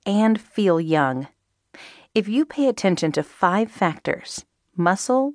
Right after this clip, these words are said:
brain, hormone, toxic fat, and gut factor, you're already on your way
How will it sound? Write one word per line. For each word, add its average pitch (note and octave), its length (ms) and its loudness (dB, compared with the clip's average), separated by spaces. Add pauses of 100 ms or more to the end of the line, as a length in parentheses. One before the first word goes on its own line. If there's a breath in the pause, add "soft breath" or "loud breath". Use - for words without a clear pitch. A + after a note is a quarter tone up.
(120)
brain, F3+ 500 0 (140)
hormone, A#3 640 0 (360 soft breath)
toxic A3 500 -4
fat, F#3 420 -2 (320)
and F3+ 220 0
gut B3+ 200 2
factor, - 600 -4 (680 loud breath)
you're G3+ 300 2
already A3+ 520 0
on E3+ 220 0
your D#3+ 140 0
way D#3 440 -2